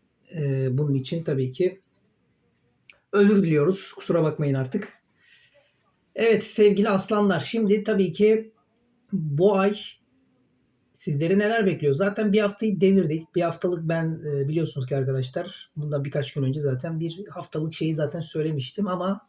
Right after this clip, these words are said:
artık şimdi bu son üç haftanın bir toparlamasını yapıp size şöyle bir kısa şey yap-,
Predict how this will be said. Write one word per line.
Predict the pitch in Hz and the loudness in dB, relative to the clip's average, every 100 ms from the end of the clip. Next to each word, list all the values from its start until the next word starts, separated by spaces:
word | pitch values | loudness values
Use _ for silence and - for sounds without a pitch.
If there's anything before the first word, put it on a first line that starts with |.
| - | -10
artık | 151 131 196 | -8 -8 -10
şimdi | - 143 135 160 143 | -8 -4 -4 -4 -4
bu | 147 - | -6 -10
son | - 151 151 143 | -12 -8 -8 -8
üç | 180 135 | -8 -4
haftanın | 151 - 147 180 196 _ _ _ _ | -4 -2 -2 -2 -4 _ _ _ _
bir | 156 135 | -4 -2
toparlamasını | 156 147 147 139 139 131 143 | -2 2 2 2 0 -2 -2
yapıp | 135 - - | -2 -6 -14
size | 139 139 | -4 -4
şöyle | - 139 131 | 0 0 0
bir | 143 | -2
kısa | - - 143 135 147 147 | -8 -6 -4 -2 -4 -10
şey | - 139 | -6 -4
yap-, | 120 | -4